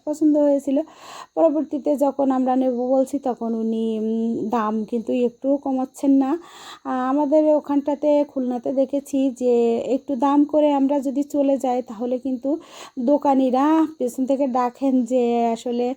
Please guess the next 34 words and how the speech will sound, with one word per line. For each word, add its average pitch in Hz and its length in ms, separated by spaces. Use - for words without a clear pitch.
এটা 277 300
না, 311 300
দো-, 247 340
দরাদামে 240 540
দুজনের 240 600
কিন্তু 247 420
পড়লে 262 540
তারা 233 320
কিন্তু 220 260
বিক্রি 226 340
করে 208 240
দেন। 208 240
কিন্তু 277 200
এখানে 269 520
বিষয়টা 262 380
তেমন 247 340
না। 247 220
এখানে 240 380
যেহেতু 262 380
ক্রেতা 285 460
বেশি, 294 340
দোকান 294 380
কম, 285 320
সেই 269 240
জন্য 269 280
এই 262 240
বি-, 220 260
এই, 254 320
এই 240 240
বিষয়টা 254 540
খুবই 254 220
সমস্যা। 254 560
এখানে 226 480
কিন্তু 262 540